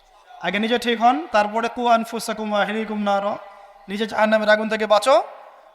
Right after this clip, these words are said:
পরিবারবর্গকে বাঁচাও। পরিবারকে বাঁচান ভাই, পরিবার খুব কঠিন জিনিস, কারণ পরিবার কথা শুনতে চায় না। হ্যাঁ, দেখবেন মানুষ কথা শুনবে, পরিবারের লোক কথা শোনে না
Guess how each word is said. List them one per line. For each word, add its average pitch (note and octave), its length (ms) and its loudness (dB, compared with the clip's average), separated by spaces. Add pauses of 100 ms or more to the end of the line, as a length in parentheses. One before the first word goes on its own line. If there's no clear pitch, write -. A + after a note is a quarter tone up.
(140)
পরিবারবর্গকে A#3 760 2 (460)
বাঁচাও। A3+ 340 0 (1080)
পরিবারকে C#4 500 2
বাঁচান F#3+ 400 -2
ভাই, C3+ 320 -8 (920)
পরিবার A#3 400 2
খুব B3 200 -8
কঠিন D4 260 -2
জিনিস, C#4 300 -2
কারণ B3 200 2
পরিবার A#3+ 340 0
কথা A3 200 2
শুনতে G#3 220 -8
চায় D3 160 -4
না। B2 80 -12 (1500)
হ্যাঁ, B3 260 4 (920)
দেখবেন G3+ 300 -2
মানুষ A3+ 420 2
কথা C4 220 4
শুনবে, B3+ 280 -2
পরিবারের A#3+ 460 -2
লোক A#3+ 160 -2
কথা G#3+ 200 0
শোনে E3+ 200 -10
না D3 100 -16